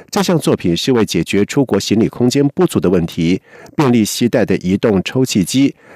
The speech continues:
可以把衣物装入储存袋之后抽真空，然后节省大量的空间。而大爱感恩科技公司研发的大爱伊索木是获得了金牌以及一面大会特别奖，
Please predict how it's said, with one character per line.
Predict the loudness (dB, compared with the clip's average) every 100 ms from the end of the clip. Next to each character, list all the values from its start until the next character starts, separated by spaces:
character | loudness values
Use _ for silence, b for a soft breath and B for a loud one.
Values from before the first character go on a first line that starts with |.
| B
可 | -2
以 | 0
把 | 0 -4 -2
衣 | 0
物 | 2 2
装 | 0 0
入 | 2 2 0
储 | 0 0
存 | 2 0 0
袋 | 0
之 | 0 -2
后 | 0 -2 -2
抽 | -2 0 0
真 | 0 0
空， | 2 2 0 -2 B B B
然 | -2
后 | 2 0
节 | 2 0
省 | 0 -4 -4
大 | -2 0
量 | 0
的 | -2 -2
空 | 0 0
间。 | 2 2 0 B B B B
而 | -2 -2 0
大 | -2
爱 | 0 0
感 | -2 -4 0
恩 | 0 0
科 | 0 0
技 | 0
公 | 0 0
司 | 0 0
研 | 0
发 | 0 -2 0
的 | 0 -2 -6 B B -4
大 | -2
爱 | 0
伊 | 2 0
索 | 0 0
木 | 2 2 0
是 | -2 -2
获 | 0
得 | 0 0
了 | -2
金 | 0 0 0
牌 | -4 -2
以 | -2 0 -2
及 | -2
一 | -2 0
面 | 2 2 0
大 | -2 0
会 | 0
特 | 0 2
别 | 0
奖， | 0 -2 -4